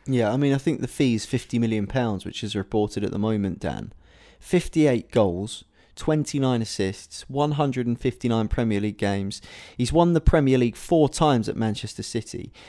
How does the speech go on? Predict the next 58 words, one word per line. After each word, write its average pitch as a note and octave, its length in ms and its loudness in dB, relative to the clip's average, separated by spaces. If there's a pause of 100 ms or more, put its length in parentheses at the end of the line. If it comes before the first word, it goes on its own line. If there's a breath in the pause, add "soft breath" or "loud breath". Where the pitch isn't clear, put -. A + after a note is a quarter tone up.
(180 soft breath)
Gabriel G3+ 360 6
Jesus D#3+ 420 4
has C3+ 120 -2
never E3+ 200 2
really D#3 180 4
been D3 180 4
in C3+ 100 6
the B2 60 4
spotlight. A2 640 0
He's A#2 140 -4
never D#3 200 -2
been C#3+ 180 2
the B2+ 80 4
one A#2 220 4
player A#2+ 320 4
that G2+ 120 0
everyone A#2 300 0
looks B2+ 240 0
at G#2+ 140 2
in G#2 80 -2
the G2+ 60 0
City - 240 -4
squad A2+ 280 2
and G#2 100 -2
think, G#2 320 -4
"He's D3 360 2
the C3 80 4
guy." A#2+ 460 2 (420 soft breath)
But - 360 8 (200)
for E3 160 2
fifty G#3+ 300 2
million D#3 340 4
quid D3 240 4
to B2+ 120 6
Arsenal, C3 440 2
which G#2 180 -4
looks A#2+ 180 0
like A#2 200 2
it - 100 -12
could B2+ 160 0
well A#2+ 180 4
be A#2 120 2
on A2+ 160 2
the A2 60 0
cards, - 540 -2 (520 soft breath)
i-, - 100 -8 (120)
is D#3 180 4
that G3+ 160 4
a E3 40 0
good D#3+ 220 6
move? D#3 320 2
Is A2 80 -2
that A#2+ 160 0
a B2 40 0
decent C#3 360 0
deal C3+ 220 2
all C#3 160 2
round? C#3+ 380 -4